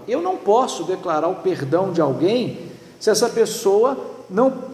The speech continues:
é, se Deus não perdoou essa pessoa. Isso eu não posso fazer.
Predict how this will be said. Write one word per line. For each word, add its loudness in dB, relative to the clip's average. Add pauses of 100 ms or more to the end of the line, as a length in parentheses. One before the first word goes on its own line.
(220)
é, 0
se -2
Deus 4
não 4
perdoou 2
essa -6
pessoa. -4 (1120)
Isso -2
eu 4
não 4
posso 2
fazer. -2